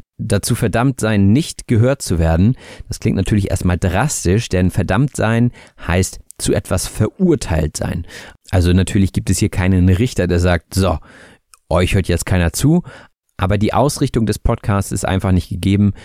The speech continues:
so dass der Podcast nicht gefunden und nicht gehört werden kann. Wichtig ist nämlich, dass man eine Nische bedient. Man kann nicht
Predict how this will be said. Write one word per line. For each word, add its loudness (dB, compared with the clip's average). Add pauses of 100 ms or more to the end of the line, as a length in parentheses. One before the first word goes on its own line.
(140)
so 0
dass -4
der 0
Podcast -2
nicht 0
gefunden 0
und -2
nicht -2
gehört 2
werden -4
kann. -6 (720)
Wichtig 0
ist 2
nämlich, 2
dass -2
man 0
eine 2
Nische 4
bedient. -6
Man 0
kann 2
nicht -2